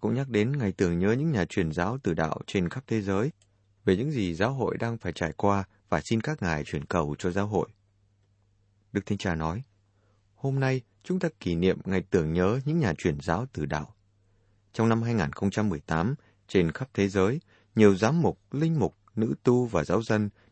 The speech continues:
đã chịu cảnh bạo lực. Trong khi đó, bốn mươi nhà truyền giáo đã bị giết,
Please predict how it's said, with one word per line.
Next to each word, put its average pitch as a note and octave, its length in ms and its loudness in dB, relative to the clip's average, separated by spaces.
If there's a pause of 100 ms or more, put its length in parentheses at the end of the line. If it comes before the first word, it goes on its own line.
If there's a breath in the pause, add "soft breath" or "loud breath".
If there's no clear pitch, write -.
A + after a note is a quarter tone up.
đã C3 120 2
chịu - 220 -2
cảnh C#2+ 240 -4
bạo D#2 180 -4
lực. D#2 200 -6 (840)
Trong F2+ 160 0
khi F2+ 160 0
đó, F2 260 2 (280 soft breath)
bốn C3 200 6
mươi F3+ 120 2
nhà G2+ 200 2
truyền E2+ 200 0
giáo E2+ 260 0
đã D#3+ 100 -4
bị D#2 220 -2
giết, C3+ 200 -4